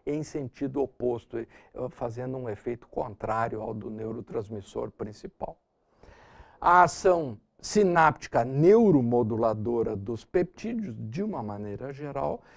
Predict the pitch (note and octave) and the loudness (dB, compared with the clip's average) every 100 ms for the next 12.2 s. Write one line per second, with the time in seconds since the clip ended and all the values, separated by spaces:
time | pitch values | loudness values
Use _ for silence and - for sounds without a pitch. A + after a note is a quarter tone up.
0 | - _ - B3 C#4 B3+ G3+ D#3+ - F3+ | -20 _ 2 2 4 4 2 2 -4 -4
1 | D#3+ D3+ F#3 A#3 D#3 B2+ C3 D#3+ A#3 - | -2 0 0 0 -2 -2 -2 -4 -8 -8
2 | A3 - G3 D#3+ C3+ C3+ D#3+ F3+ E3+ E3 | -10 -6 -4 -4 -4 -2 -2 -2 -2 -4
3 | F3 F#3 E3+ C#3 D#3 C#3 G#2 - _ _ | -2 -2 0 4 6 6 0 -8 _ _
4 | - - C3 C#3 D3 C#3 A2+ A2+ B2+ _ | -18 -6 0 0 0 -4 -2 -2 -4 _
5 | _ - C3+ B2+ A2+ A2+ B2+ B2 A#2 - | _ -8 -6 -4 -2 -2 -2 -4 -4 2
6 | A#2 A2 B2 A#2 A2+ G2+ G2 F2+ - _ | 2 2 -4 -4 -4 -4 -6 -10 -12 _
7 | - F#3+ A3+ - C3+ - - - C#3+ D3+ | 4 6 4 0 -6 -6 -20 -2 2 4
8 | C#3 B2+ B2 B2 A#2+ A2+ G#2+ - C#3+ D3+ | 4 4 4 2 2 -4 -4 6 8 8
9 | B2 B2 A#2 B2 C3 B2+ C#3+ - _ - | 6 -4 0 0 2 0 0 -2 _ 2
10 | D#3+ G3 A3 A3+ D3+ C3 B2 C3 D3 C3+ | 2 2 -2 -4 -4 -2 -2 -2 -6 -2
11 | A#2 A#2 A2+ G#2 G#2+ G#2+ - G#2 - A2 | 2 2 0 -6 -8 -10 -10 -12 -6 -4
12 | G#2+ | -4